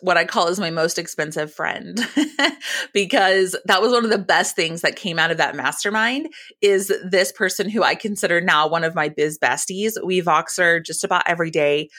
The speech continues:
We hold each other accountable. We learn together. We grow together. We critique each other. We encourage each other. And that relationship never would have come to be if I hadn't invested in this mastermind.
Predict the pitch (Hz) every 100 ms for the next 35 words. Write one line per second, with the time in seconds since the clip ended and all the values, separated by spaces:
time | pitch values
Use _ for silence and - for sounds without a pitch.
0 | - - 185 196 190 170 180 196 180 175
1 | 175 - 165 165 165 165 165 - - -
2 | 190 180 185 185 208 185 170 175 165 160
3 | 156 165 170 175 202 170 170 170 165 170
4 | 156 151 156 - 208 - 233 - 220 -
5 | 196 190 180 175 151 156 202 202 196 185
6 | 180 196 175 175 170 - - - - 208
7 | 196 185 175 190 185 180 190 185 180 175
8 | - 180 175 170 170 185 180 170 - 165
9 | 170 175 156 156 135 - 160 180 151 180
10 | 147 - 160 160 156 - 151 - - -
11 | 101 92 240 -